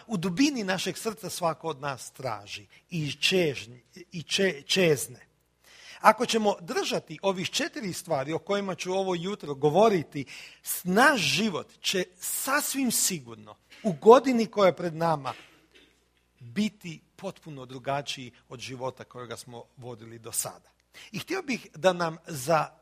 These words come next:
to posluži jedan primjer jednog starozavjetnog čovjeka, čovjeka Mojsija.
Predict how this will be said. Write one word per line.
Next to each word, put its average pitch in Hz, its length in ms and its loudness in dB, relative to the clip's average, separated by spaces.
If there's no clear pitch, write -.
to 165 320 0
posluži 180 600 -4
jedan 180 260 0
primjer 143 520 -6
jednog 139 300 -8
starozavjetnog 139 840 0
čovjeka, 175 600 -2
čovjeka 170 600 -2
Mojsija. 143 680 0